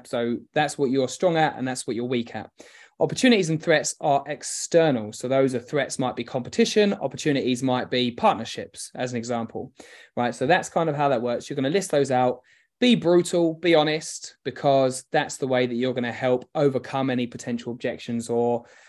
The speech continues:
any weaknesses that you might have or any threats that you've had, and capitalize on your strengths and opportunities.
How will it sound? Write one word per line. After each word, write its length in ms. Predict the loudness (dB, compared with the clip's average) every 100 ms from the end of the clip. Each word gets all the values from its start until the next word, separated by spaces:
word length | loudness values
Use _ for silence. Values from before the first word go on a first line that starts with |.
| -20 _ _ _ _ -4
any 140 | 2
weaknesses 480 | 4 2 0 -6 -6
that 80 | -4
you 120 | -2
might 200 | -2 -2
have 220 | -4 -2
or 80 | -2
any 80 | -4
threats 320 | -2 -2 -2
that 80 | -6
you've 140 | -4
had, 240 | -4 -4 -6
and 200 | -10 -6
capitalize 600 | -6 -6 -6 -4 -4 -4
on 60 |
your 80 | -8
strengths 520 | -6 -6 -6 -8 -16 _ _ _
and 380 | -6 -4 -2 -4 -4
opportunities. 760 | -10 -2 0 0 -2 -14